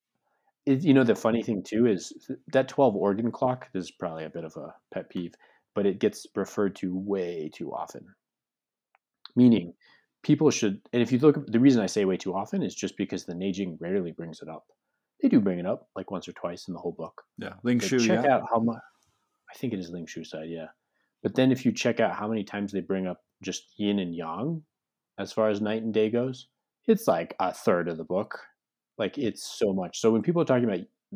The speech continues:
Speaker 1: you know, those, really what they, you know, you can think about it as the twelve organ cycle. You can also think about it as the six Jing,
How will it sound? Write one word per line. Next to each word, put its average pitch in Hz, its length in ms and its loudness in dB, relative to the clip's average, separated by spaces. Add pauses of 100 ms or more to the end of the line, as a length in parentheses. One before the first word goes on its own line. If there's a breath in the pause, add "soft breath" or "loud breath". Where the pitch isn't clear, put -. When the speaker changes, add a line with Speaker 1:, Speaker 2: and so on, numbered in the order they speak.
(200)
Speaker 1:
you 107 120 -4
know, 85 180 -6
those, 98 360 2 (460)
really 147 220 8
what 104 160 4
they, 87 160 -2 (180)
you 104 100 -8
know, 92 80 -4
you 90 120 -4
can 92 160 -8
think 104 140 -4
about 87 220 -4
it 80 120 -10
as 76 180 -16
the - 80 -18
twelve 104 340 0
organ 147 260 2
cycle. 131 280 2
You 120 80 4
can 143 100 0
also 135 240 0
think 120 180 2
about 95 160 2
it 90 40 -6
as 85 140 -10
the 90 100 -10
six - 340 -8
Jing, 110 400 -2